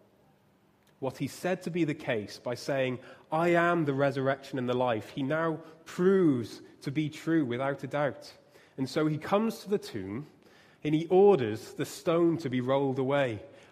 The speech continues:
And Martha shrieks, as it were, horrified at this. One time, Ellie and I went on holiday, and Elliot very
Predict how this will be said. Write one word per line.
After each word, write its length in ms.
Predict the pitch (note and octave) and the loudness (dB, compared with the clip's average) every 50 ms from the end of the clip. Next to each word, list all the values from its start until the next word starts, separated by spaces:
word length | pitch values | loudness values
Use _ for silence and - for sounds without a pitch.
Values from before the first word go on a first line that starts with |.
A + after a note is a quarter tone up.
| - | -4
And 180 | - C#3+ D3 C#3+ | -2 -2 0 2
Martha 640 | D3+ F3 F#3+ G3 G#3 G3+ G3+ - D3 A#2+ A2+ G#2+ - - | 2 2 4 4 2 0 -2 0 0 0 0 0 -2 -6
shrieks, 680 | - - - - - E3+ F#3 A3+ A3+ G3 - - - | -10 -10 -8 -6 -2 0 2 2 2 0 -2 -6 -10
as 100 | E3 C#3+ | -6 -6
it 80 | C#3+ C#3+ | -4 -2
were, 280 | C#3 C3 A#2+ A#2 G#2+ G2 - - - - - - _ - | 0 0 0 0 -2 -4 -8 -18 -20 -20 -20 -20 _ -18
horrified 800 | - - - G3+ G3 F#3 E3 - - D#3+ C3+ A#2 A2 G#2+ G#2 | -10 -4 -2 0 0 0 -4 -4 -6 -6 -6 -4 -4 -6 -6
at 100 | A#2+ A#2+ | -8 -6
this. 420 | A#2+ A2 F#2+ F#2+ - - - - - _ _ _ _ _ _ _ _ _ _ _ _ _ _ _ _ _ _ _ _ _ _ _ _ _ _ | -4 -6 -6 -6 -10 -18 -20 -20 -20 _ _ _ _ _ _ _ _ _ _ _ _ _ _ _ _ _ _ _ _ _ _ _ _ _ _
One 220 | - D3+ E3+ F3+ F3 | -4 -2 -2 -2 -2
time, 400 | - - D3 C#3 C3+ C3 C3 C#3 - - - - - - - - | -2 -2 0 0 0 0 -2 -4 -6 -12 -20 -20 -20 -18 -8 -2
Ellie 220 | D3+ D#3+ E3+ E3 E3 | 0 2 2 4 2
and 80 | C#3 | 2
I 160 | C3 B2 B2 | 0 0 0
went 180 | B2 C3 B2+ C3 | -2 -2 -2 -2
on 140 | B2+ B2 A2+ | -2 -4 -4
holiday, 540 | - - D#3 D3 C3 A2 A2 G2+ F#2+ F#2+ - - - - - _ _ _ _ _ _ - | -4 -4 -4 -4 -4 -2 -4 -4 -4 -4 -8 -12 -20 -20 -20 _ _ _ _ _ _ -6
and 160 | B2+ A#2+ B2 C3+ | -6 -4 -4 0
Elliot 380 | C#3+ D#3 E3 D#3+ D#3 C#3+ - - - - - - | 0 0 2 2 0 0 -2 -6 -16 -18 -18 -16
very 520 | - A#2+ D#3 E3 F3 F3 E3+ E3 D#3+ D#3 | -10 -4 0 0 2 4 4 4 2 0